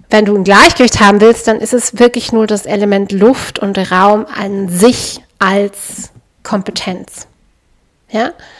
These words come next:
Und um das wirklich voll und ganz zu spüren, brauchst du trotzdem einfach auch eine Erdung. So. Natürlich auch g-, genauso wie,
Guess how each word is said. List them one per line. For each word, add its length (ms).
Und 180
um 120
das 280
wirklich 380
voll 220
und 100
ganz 300
zu 100
spüren, 440
brauchst 420
du 60
trotzdem 500
einfach 360
auch 120
eine 160
Erdung. 520
So. 80
Natürlich 880
auch 320
g-, 420
genauso 640
wie, 320